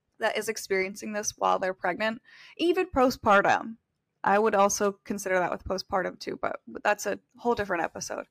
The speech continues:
I, it makes sense when you watch yourself grow, like, it's weird. And it's hard to, like, just see what's happening, especially when there's just an insane amount of pressure on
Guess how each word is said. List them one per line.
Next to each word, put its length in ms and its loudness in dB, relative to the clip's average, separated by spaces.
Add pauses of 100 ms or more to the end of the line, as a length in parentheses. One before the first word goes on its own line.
(1200)
I, 460 0 (120)
it 120 -2
makes 280 2
sense 420 0 (280)
when 220 -4
you 100 0
watch 240 4
yourself 380 -2
grow, 300 2
like, 340 0
it's 200 -6 (200)
weird. 580 -2 (1160)
And 80 -4
it's 160 -2
hard 600 6
to, 140 0
like, 380 0 (320)
just 220 -4
see 260 0
what's 200 4
happening, 500 2
especially 460 -2
when 140 0
there's 220 -4
just 260 -10 (200)
an 140 -4
insane 640 -2
amount 340 2
of 140 -12
pressure 580 2 (720)
on 680 -2